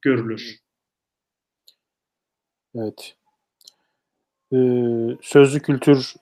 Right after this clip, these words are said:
Speaker 2: yazılı kültür ayrımından bahsettik.
Speaker 1: Hı hı.
Speaker 2: Ee, siyasetnamelerin üç ayrı sac ayağına geçtiğinden bahsettik. Ee, peki hocam senin çalışmanda kaç ayrı siyasetname inceledin? Hangi döneme on-, yoğunlaştın daha ziyade?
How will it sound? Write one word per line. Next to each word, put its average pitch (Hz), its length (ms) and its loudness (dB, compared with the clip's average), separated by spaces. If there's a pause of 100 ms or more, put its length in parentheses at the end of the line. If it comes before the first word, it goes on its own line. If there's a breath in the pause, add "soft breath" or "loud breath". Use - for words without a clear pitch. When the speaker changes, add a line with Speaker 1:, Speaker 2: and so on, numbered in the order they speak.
Speaker 2:
yazılı 131 360 4
kültür 139 240 0
ayrımından 123 560 4
bahsettik. - 680 -6 (560)
Speaker 1:
Hı 151 60 -10
hı. 131 280 -10
Speaker 2:
Ee, 110 120 -8
siyasetnamelerin 139 800 4
üç 135 120 -4
ayrı 135 180 6
sac 131 240 2
ayağına 117 380 4
geçtiğinden 107 520 -4
bahsettik. 107 600 -8 (460)
Ee, 117 460 -2
peki 131 200 2
hocam 147 200 4
senin 151 200 0
çalışmanda 139 600 2
kaç 147 200 2
ayrı 131 220 6
siyasetname 120 640 0
inceledin? 110 480 -4
Hangi 143 300 0
döneme 117 360 0 (140)
on-, 113 340 -2
yoğunlaştın 113 540 0
daha 107 160 0
ziyade? 101 440 -6